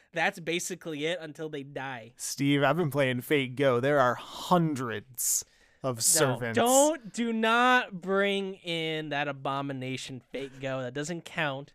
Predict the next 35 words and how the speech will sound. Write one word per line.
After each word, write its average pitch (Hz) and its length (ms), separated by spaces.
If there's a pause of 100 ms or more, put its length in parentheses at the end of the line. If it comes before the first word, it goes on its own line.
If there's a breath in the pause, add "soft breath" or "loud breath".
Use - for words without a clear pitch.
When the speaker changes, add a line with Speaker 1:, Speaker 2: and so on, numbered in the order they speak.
(140)
Speaker 2:
If 214 220
you 233 240
have, 202 1000 (320)
you 233 260
can 294 280
do 170 1200
multiple 143 1040
summonings, 143 1200
I 143 380 (240)
believe. 135 1900 (600 loud breath)
If 165 220
you, 160 240
if 175 220
you 196 140
have 190 320 (100)
artifacts, 170 1120
Speaker 1:
Like, 180 180
could 226 120
she 254 140
get 226 180
Speaker 2:
if 160 40
Speaker 1:
Lancer? 160 260
Speaker 2:
you 240 140
have 226 220
Speaker 1:
She's 214 60
like, 202 120
Speaker 2:
the 202 60
Speaker 1:
"I 240 40
don't 247 140
want 220 240
him. 170 60
I 185 40
want 196 160
Speaker 2:
artifacts, 123 380
Speaker 1:
Lancer." 113 360